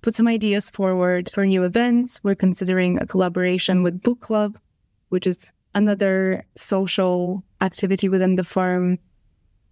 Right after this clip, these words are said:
where we get together every couple of months to discuss a book that we've read. And I think both Book Club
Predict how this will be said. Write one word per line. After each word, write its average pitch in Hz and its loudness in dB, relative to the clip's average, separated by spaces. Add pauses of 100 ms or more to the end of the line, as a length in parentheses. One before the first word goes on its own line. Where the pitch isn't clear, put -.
where 190 0
we 185 0
get 190 0
together 180 -2 (380)
every 190 0
couple 185 -2
of 180 0
months 180 0 (800)
to 214 -2
discuss 190 -2
a 196 -2
book 180 -4 (220)
that 202 -2
we've 190 0
read. 175 -2 (360)
And 254 2
I 247 -2
think 285 -4
both 247 -2
Book 220 -2
Club 190 0